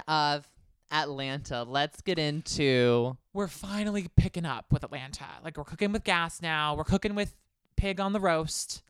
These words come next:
Speaker 1: Okay, that pig. Have you ever
Speaker 2: That
Speaker 1: had
Speaker 2: made me
Speaker 1: pig like
Speaker 2: really,
Speaker 1: that?
Speaker 2: no, but I'm sure it's delicious, but that made me really sad.
Speaker 1: So when I was, like, twelve, my cousin's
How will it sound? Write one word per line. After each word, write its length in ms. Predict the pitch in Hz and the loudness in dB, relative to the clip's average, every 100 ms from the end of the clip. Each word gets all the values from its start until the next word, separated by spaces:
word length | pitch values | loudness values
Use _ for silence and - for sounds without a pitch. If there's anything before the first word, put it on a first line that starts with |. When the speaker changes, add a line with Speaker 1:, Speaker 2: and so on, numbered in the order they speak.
| - | -4
Speaker 1:
Okay, 240 | 147 139 | -2 -2
that 280 | 123 135 - | 2 2 2
pig. 340 | - 143 139 135 | -4 -2 -4 -6
Have 180 | 151 165 | -8 -4
you 80 | 190 | -2
ever 140 | 196 | -2
Speaker 2:
That 40 | 208 | 0
Speaker 1:
had 120 | 170 | 2
Speaker 2:
made 100 | 156 | 2
me 60 | 185 | 2
Speaker 1:
pig 80 | 180 | 2
like 160 | 175 170 | 2 4
Speaker 2:
really, 100 | 175 | 4
Speaker 1:
that? 240 | 180 190 | 2 2
Speaker 2:
no, 240 | 175 170 | 0 0
but 80 | 170 | 0
I'm 80 | 175 | -2
sure 160 | 165 196 | -2 -4
it's 140 | 196 | -4
delicious, 340 | 175 147 175 | -8 -8 -10
but 120 | 160 147 | -10 -10
that 160 | 135 | -10
made 100 | 143 | -10
me 120 | 165 185 | -8 -8
really 280 | 135 107 | -8 -12
sad. 340 | - - - 175 | -16 -20 -18 -14
Speaker 1:
So 220 | - 180 | -4 -2
when 140 | 170 | 0
I 240 | 147 160 175 | 0 0 0
was, 180 | 214 214 | -2 -4
like, 180 | 226 | -4
twelve, 720 | - - 151 139 131 135 151 165 | -4 -4 2 4 4 2 0 -4
my 140 | 147 | -8
cousin's 760 | - 147 131 135 147 156 - | -6 -6 -6 -6 -10 -12 -16